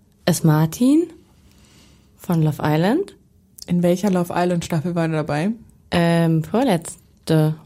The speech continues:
Speaker 1: oder?
Speaker 2: Ja,
Speaker 1: Nee,
Speaker 2: da
Speaker 1: doch, ja, doch, vorletzte.
Speaker 2: Ja, okay, da bin ich raus. Also Love Island hat mich so wenig gecatcht, dass ich das gar nicht mehr geguckt habe. Ähm, aber ja, wenn du sagst, der hat Potenzial, dann werde ich mal ein Auge auf den behalten.
Speaker 1: Ja, er hat doch da mal, haben die gewonnen?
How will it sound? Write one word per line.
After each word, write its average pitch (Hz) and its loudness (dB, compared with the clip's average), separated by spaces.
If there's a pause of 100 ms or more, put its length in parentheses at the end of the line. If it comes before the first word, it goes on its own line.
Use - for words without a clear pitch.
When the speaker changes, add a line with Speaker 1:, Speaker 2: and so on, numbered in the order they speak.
Speaker 1:
oder? 214 0 (680)
Speaker 2:
Ja, 160 0
Speaker 1:
Nee, 226 6
Speaker 2:
da 240 4
Speaker 1:
doch, 226 -4
ja, 262 4
doch, 220 2
vorletzte. 175 -4 (140)
Speaker 2:
Ja, 180 0
okay, 170 -4
da 175 0
bin 180 0
ich - -6 (120)
raus. 160 0
Also 175 0 (140)
Love 170 0
Island 175 0
hat 170 -4
mich 165 -2
so 180 0
wenig 175 0
gecatcht, 170 -4
dass 165 -2
ich - -10
das - -8
gar 160 0
nicht 165 -2
mehr 160 0
geguckt 202 -4
habe. 156 -2 (760)
Ähm, 170 0
aber 165 0
ja, 160 4
wenn 165 2
du 170 2
sagst, 170 0
der 165 0
hat 165 -10
Potenzial, 165 -2
dann 185 4
werde 190 4
ich 190 -2
mal 190 4
ein 185 2
Auge 170 2
auf 156 -2
den 160 -2
behalten. 160 0 (640)
Speaker 1:
Ja, 196 2
er 196 4
hat 196 -2
doch - -6
da 196 0
mal, 202 0
haben 165 -2
die 175 0
gewonnen? 160 -6